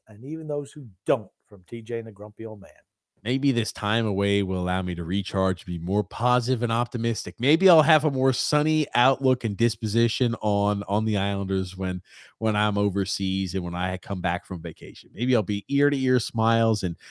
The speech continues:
Speaker 2: no matter how poorly or how gloomy things look, I'll just be happy and chugging right
Speaker 1: Dude,
Speaker 2: along.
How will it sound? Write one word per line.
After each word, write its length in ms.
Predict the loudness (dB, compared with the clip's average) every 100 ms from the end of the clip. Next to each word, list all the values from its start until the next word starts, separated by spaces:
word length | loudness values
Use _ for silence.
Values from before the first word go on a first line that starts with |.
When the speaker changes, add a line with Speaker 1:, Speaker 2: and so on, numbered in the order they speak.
| -6
Speaker 2:
no 80 | 0
matter 240 | 4 4 4
how 280 | 4 6
poorly 540 | 4 4 4 6 6 4
or 80 | 4
how 260 | 4 4
gloomy 720 | 2 0 4 6 6 4 4 2
things 380 | 0 -2 0
look, 320 | 2 4 2 -2
I'll 140 | -8
just 260 | -8 -12 -8
be 120 | -8
happy 520 | -6 -6 -4 -4 -4
and 100 | -6
chugging 400 | -6 -4 -2 -2
right 140 | 0
Speaker 1:
Dude, 60 | 2
Speaker 2:
along. 360 | 2 2 0